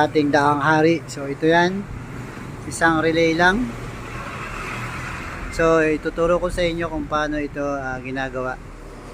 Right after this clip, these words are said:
So, ito yung normal na mangyayari sa kanya.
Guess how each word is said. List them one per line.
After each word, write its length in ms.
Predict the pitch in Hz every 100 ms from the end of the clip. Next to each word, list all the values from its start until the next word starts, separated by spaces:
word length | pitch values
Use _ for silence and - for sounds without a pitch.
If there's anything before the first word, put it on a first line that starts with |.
| -
So, 160 | - 143
ito 160 | 143
yung 160 | 160 165
normal 480 | 165 160 160 160 156
na 480 | 156 151 143 139 135 - - - - - - - - - - - - - - - - -
mangyayari 480 | 135 139 139 135 131
sa 160 | 131 127
kanya. 320 | 123 110